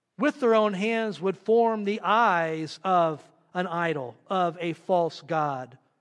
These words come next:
lowercase g, of course. And then they would stand in front of those eyes that they formed, and they would cut themselves.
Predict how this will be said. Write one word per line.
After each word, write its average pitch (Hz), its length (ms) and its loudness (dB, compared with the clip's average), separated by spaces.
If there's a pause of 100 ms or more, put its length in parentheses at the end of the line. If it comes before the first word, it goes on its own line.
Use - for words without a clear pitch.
(380)
lowercase 165 480 -2
g, 131 280 -12
of 120 120 -16
course. - 600 -10 (1300)
And 170 160 -6
then 202 240 0
they 196 180 0
would 185 260 -2
stand 214 360 -2
in 226 120 -4
front 202 300 0
of 175 140 -4
those 202 240 0
eyes 175 540 0
that 175 180 -2
they 202 160 0
formed, 214 500 0 (220)
and 240 80 -6
they - 20 -2
would 254 180 -6
cut - 300 0
themselves. 151 840 -6